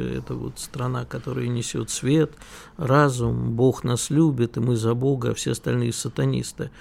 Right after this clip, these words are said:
Вот то, что предлагают, это и есть самый настоящий сатанизм. В этом нету любви, как ты справедливо сказал.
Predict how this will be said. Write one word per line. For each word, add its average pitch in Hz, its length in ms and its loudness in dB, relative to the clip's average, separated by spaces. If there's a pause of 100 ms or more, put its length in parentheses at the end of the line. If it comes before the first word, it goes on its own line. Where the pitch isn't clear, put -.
(180)
Вот - 160 -2
то, 156 140 4
что - 180 0
предлагают, 127 720 2 (280)
это 139 220 -2
и - 20 4 (160)
есть 107 120 -4
самый 135 280 0
настоящий 120 580 -4
сатанизм. 123 720 -6 (360)
В 131 100 2
этом 127 320 4
нету 120 280 2
любви, 123 320 -4
как - 200 -8
ты - 120 -14
справедливо 127 520 -6
сказал. 62 440 -12